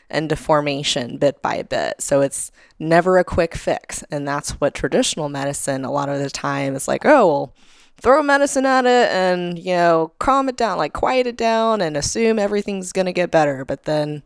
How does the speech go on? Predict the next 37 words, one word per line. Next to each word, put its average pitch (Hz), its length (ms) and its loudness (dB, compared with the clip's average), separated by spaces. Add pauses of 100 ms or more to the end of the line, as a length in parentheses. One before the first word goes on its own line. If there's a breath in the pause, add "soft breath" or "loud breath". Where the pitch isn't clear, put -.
(360 soft breath)
another 349 340 4
symptom 185 380 0
pops - 340 0
up - 280 0
and 262 120 -4
then 311 80 -2
you 330 120 -6
need 349 100 -2
another 359 300 2
medicine 175 600 2
and 147 180 -6
this 320 280 -2
and 262 120 -6
that. 302 440 0 (480 loud breath)
And 170 640 2
functional 190 480 -2
medicine, 165 760 -2
yes, 254 520 -2 (120)
we 190 120 -4
still 147 400 -2
use 139 240 -4
medications. - 1080 -6 (340 loud breath)
Yes, 254 420 2
there's 165 240 0
gonna 160 220 0
be 151 140 -8
times 143 520 -2
where, 139 460 2 (320 soft breath)
you 143 120 -4
know, 135 160 2
we 151 120 -2
have 165 280 -2
to 156 80 -4
use 156 300 -2
antibiotics 156 800 0
and 147 100 -8
steroids, 156 760 -2